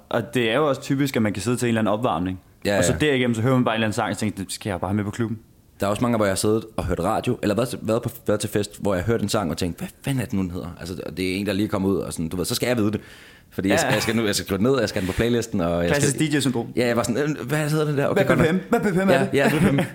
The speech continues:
Speaker 2: kom, kom, kom, kan, kan den spilles? Øh, og så lige når man har fundet ud af alle de ting, så kan man slappe af igen og drikke sin bajer, ikke?
Speaker 1: Ja, ja.
Speaker 2: <laughs> Det er sådan, man kommer lige op og sted, sådan, "Hvad
Speaker 1: Kommer ind i
Speaker 2: fanden?"
Speaker 1: tonen.
Speaker 2: Ja.
Speaker 1: Hvad kan jeg mixe den med? Uh,
Speaker 2: Ja.
Speaker 1: jeg, jeg skal mixe med et eller andet fedt.
Speaker 2: Alle situationsboblerne popper op, og man
Speaker 1: Ja.
Speaker 2: kan alt muligt, og man glæder sig til at komme ud og spille igen. Ja,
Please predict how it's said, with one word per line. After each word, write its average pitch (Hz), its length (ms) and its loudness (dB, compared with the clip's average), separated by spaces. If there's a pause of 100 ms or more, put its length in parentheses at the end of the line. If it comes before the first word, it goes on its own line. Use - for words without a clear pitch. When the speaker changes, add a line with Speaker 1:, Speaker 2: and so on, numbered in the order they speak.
(200)
Speaker 2:
kom, 165 160 0
kom, 160 100 2
kom, 143 80 0
kan, 135 200 -2
kan - 80 -14
den 135 120 0
spilles? 151 340 -2
Øh, 131 300 4
og - 80 -4
så - 80 0
lige 143 160 4
når 143 80 4
man 123 100 4
har 107 60 0
fundet 131 160 2
ud 120 40 4
af - 20 6
alle 113 100 2
de 120 40 0
ting, - 260 -2
så 117 80 -2
kan 120 80 0
man 107 80 0
slappe 95 200 0
af 95 40 2
igen 87 180 0
og 87 160 -2
drikke 90 140 -2
sin 92 100 0
bajer, 87 240 -2
ikke? 98 280 -4
Speaker 1:
Ja, 185 100 4
ja. 170 80 6
Speaker 2:
<laughs> - 420 0
Det 185 80 -6
er 135 40 2
sådan, 123 120 2
man 113 100 2
kommer 120 180 0
lige 131 180 4
op 110 60 2
og 117 60 0
sted, 117 220 2
sådan, 113 160 2
"Hvad - 100 0
Speaker 1:
Kommer 160 200 2
ind 185 100 2
i - 40 2
Speaker 2:
fanden?" - 40 -4
Speaker 1:
tonen. 175 200 0 (360)
Speaker 2:
Ja. 110 100 2
Speaker 1:
Hvad 151 100 2
kan 170 120 0
jeg 156 80 4
mixe 156 220 0
den 139 60 -2
med? 135 80 -2 (100)
Uh, 202 100 4
Speaker 2:
Ja. 180 120 4
Speaker 1:
jeg, 151 400 4
jeg 165 120 4
skal 160 120 2
mixe 170 280 2
med 170 80 6
et 165 40 6
eller 151 120 2
andet 143 100 -4
fedt. - 480 0
Speaker 2:
Alle 123 280 2
situationsboblerne 101 1160 2
popper 92 240 2
op, 90 160 0
og 78 100 0
man 92 100 2
Speaker 1:
Ja. 185 100 2
Speaker 2:
kan 92 80 2
alt 107 200 2
muligt, 101 280 0
og 85 180 0
man 90 120 -2
glæder 90 140 0
sig 90 60 -8
til 98 60 -4
at 90 40 -4
komme 92 140 -2
ud 90 40 -2
og 90 40 -4
spille 82 180 -4
igen. 82 180 -4
Ja, 71 100 -8